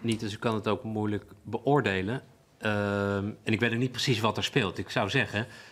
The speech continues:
als er sprake is van een wetenschappelijk instituut of, eh, eh, eh, de, de vergaring van persoonsgegevens ten behoeve van academisch werk, dan zit er een exceptie in de wet die dat mogelijk maakt. Kennelijk is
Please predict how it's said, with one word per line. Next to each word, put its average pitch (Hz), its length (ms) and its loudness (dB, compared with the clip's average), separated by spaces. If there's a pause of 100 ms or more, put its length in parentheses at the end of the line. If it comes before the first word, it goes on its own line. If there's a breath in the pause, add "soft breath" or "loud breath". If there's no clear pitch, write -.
als 107 160 -4
er 120 60 -2
sprake 120 400 0
is 101 160 -2
van 110 120 -2
een 101 60 0
wetenschappelijk 113 520 -2
instituut - 500 -2
of, 98 320 -8 (200)
eh, 101 100 -4
eh, 101 80 -4
eh, 104 540 -8
de, 104 300 -10
de 101 120 -2
vergaring 101 560 -2
van 95 460 -4
persoonsgegevens - 760 -4
ten 95 180 -8
behoeve 101 240 -4
van 95 180 -10
academisch 98 520 -4
werk, 107 320 0
dan - 80 -8
zit - 180 -6
er 98 60 -2
een 95 60 -4
exceptie - 460 -8
in 87 60 -6
de 85 80 -6
wet 90 300 -2
die - 80 -6
dat - 140 -6
mogelijk 120 380 0
maakt. - 380 -6 (1120 loud breath)
Kennelijk 117 320 0
is - 200 -4